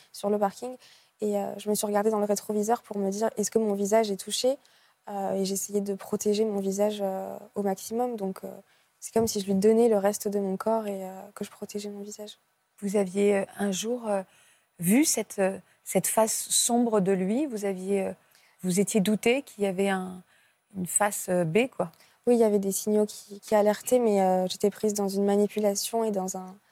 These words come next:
Speaker 1: un engrenage venant de sa part. Donc, euh, quand on est dedans, c'est, c'est toujours difficile de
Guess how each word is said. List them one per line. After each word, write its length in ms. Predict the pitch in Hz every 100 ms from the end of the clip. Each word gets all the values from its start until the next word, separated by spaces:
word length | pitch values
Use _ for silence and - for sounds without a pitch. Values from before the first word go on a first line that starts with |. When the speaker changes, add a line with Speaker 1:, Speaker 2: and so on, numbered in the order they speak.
| _ _ _
Speaker 1:
un 120 | 202 208
engrenage 540 | 214 208 208 220 214
venant 160 | 208 202
de 20 |
sa 160 | 202 208
part. 240 | 226 226
Donc, 260 | 208 190 -
euh, 320 | 185 185 185 196 _ _ _ _ -
quand 200 | 202 202
on 80 | 202
est 80 | 196
dedans, 220 | 208 208
c'est, 280 | - 208 202
c'est 240 | - 208
toujours 300 | - 208 208
difficile 460 | 208 208 202 - 208
de 460 | 202 196 202 208